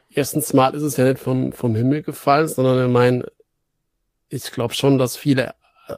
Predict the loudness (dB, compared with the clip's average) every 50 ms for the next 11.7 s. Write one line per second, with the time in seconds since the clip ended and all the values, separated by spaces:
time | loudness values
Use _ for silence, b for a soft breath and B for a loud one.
0 | -16 _ -14 -12 -10 -10 -8 -6 -6 -4 -2 0 0 0 -2 -4 -6 -6 -6 -6
1 | -2 0 0 0 0 0 0 0 0 0 -2 -6 -8 -8 -6 -6 -6 -4 -4 -4
2 | -4 -4 -4 -2 -2 0 0 0 2 0 0 0 0 0 0 2 2 0 2 2
3 | 0 -2 -6 -10 -10 -8 -8 -8 -8 -8 -12 -12 -10 -8 -8 -8 -6 -6 -6 -6
4 | -6 -6 -8 -10 -12 -8 -2 0 2 2 2 0 -2 -6 -8 -6 -8 -8 -8 -2
5 | 2 4 6 6 4 4 b b b b b b b b b b b b b b
6 | b b -2 0 0 0 4 4 4 4 4 2 2 0 -2 -2 -2 -2 0 0
7 | 2 2 0 0 -2 -4 -6 -6 -2 0 0 2 2 2 0 -2 -2 -4 -4 0
8 | 0 0 0 0 -4 -4 -6 -6 -6 -4 -6 -6 -6 -4 -6 -6 2 2 2 2
9 | 2 0 -4 -2 -2 -4 -4 -2 -4 0 0 0 0 0 -2 -4 -4 -2 0 0
10 | 2 2 2 2 0 -2 -2 -2 -4 -6 -8 -8 -8 -8 -8 -6 -2 0 2 2
11 | 2 0 -2 -6 -6 -4 -2 0 0 0 0 -2 -6